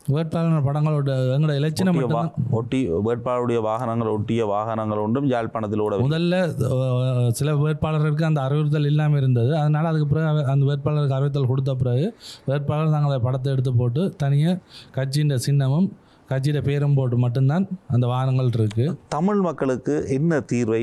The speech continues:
Speaker 2: அவர்கள் முன்வைப்பார்கள்?
Speaker 1: தமிழ் மக்களுக்கு தீர்வுன்றதை விட நாங்க இலங்கையில வந்து சகல மக்களும் ஒரே நீதியா தான் பாய்ப்போம்ன்றதா
Speaker 2: சிங்கள
Speaker 1: எங்களுடைய
Speaker 2: மக்கள் அரசியல் உரிமை பிரச்சனைக்கு ஒரு தீர்வை கோருகின்றார்களா?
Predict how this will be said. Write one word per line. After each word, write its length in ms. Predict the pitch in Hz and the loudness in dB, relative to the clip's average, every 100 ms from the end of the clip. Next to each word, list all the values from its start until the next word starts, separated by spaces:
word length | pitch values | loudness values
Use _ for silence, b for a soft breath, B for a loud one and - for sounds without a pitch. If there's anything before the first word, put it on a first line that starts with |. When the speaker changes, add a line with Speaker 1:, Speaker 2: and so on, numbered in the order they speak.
| 117 | 0
Speaker 2:
அவர்கள் 300 | 101 104 110 | -2 -2 -2
முன்வைப்பார்கள்? 680 | 107 110 107 98 87 92 92 B B B | 0 0 -2 -2 -4 -4 -8 B B B
Speaker 1:
தமிழ் 280 | 131 139 175 | -2 0 2
மக்களுக்கு 500 | 175 156 156 151 147 143 | 2 0 -2 -2 -2 -2
தீர்வுன்றதை 640 | 147 147 143 139 139 139 | 0 2 2 2 0 0
விட 260 | 135 131 160 | 0 0 0
நாங்க 280 | 202 139 151 | 0 0 0
இலங்கையில 480 | 143 151 170 165 151 | 0 2 2 2 0
வந்து 340 | 143 143 190 139 | 2 2 2 0
சகல 360 | 135 151 170 | 0 0 2
மக்களும் 440 | 156 139 143 180 190 | 0 0 0 0 0
ஒரே 220 | 143 160 175 | 0 0 2
நீதியா 340 | 160 151 147 | 2 2 0
தான் 180 | 160 175 | 0 0
பாய்ப்போம்ன்றதா 560 | 147 147 139 139 135 160 | 0 0 0 0 0 0
Speaker 2:
சிங்கள 140 | 180 | 0
Speaker 1:
எங்களுடைய 240 | 196 196 175 | 2 0 0
Speaker 2:
மக்கள் 260 | 196 185 | 0 0
அரசியல் 400 | 156 160 156 139 | 0 0 0 2
உரிமை 320 | 127 127 127 117 | 2 2 2 0
பிரச்சனைக்கு 540 | 113 110 117 107 131 | -2 -2 -2 -2 -2
ஒரு 100 | 120 | -2
தீர்வை 320 | 135 131 123 | -2 0 -2
கோருகின்றார்களா? 720 | - 123 120 101 92 - - | -2 -2 0 0 -2 -6 -8